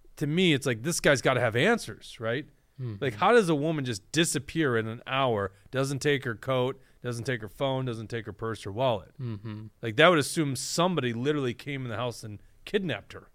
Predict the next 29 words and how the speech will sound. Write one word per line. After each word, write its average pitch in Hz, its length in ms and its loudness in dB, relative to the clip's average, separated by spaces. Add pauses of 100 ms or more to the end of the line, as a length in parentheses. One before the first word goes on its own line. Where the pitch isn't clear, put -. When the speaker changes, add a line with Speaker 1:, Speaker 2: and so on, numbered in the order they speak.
(200)
Speaker 2:
Right, 120 180 4
if 120 120 0
he 151 160 6
is 160 180 4
innocent, 139 540 2
he - 180 -8
should 110 220 -8
start 123 280 0
taking 120 440 -4
an 113 80 -6
entirely 131 560 0
different 120 340 0
strategy, 117 580 -2
and 117 80 -2
it 113 120 -6
should 123 120 -12
just 123 220 0
be 113 160 0
about 110 320 -2
being 113 220 -4
upfront, 135 560 0
being 117 180 0
about 110 220 0
being 127 260 0
honest, 127 460 2
about 110 260 -4
helping 131 320 -2
with 123 160 0
everything. 131 560 2